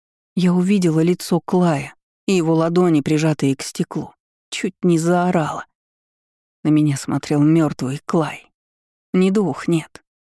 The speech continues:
мертвец. Во плоти. Серое лицо.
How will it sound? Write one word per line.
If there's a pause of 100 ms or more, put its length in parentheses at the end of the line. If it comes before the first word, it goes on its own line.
мертвец. (360)
Во
плоти. (760)
Серое
лицо.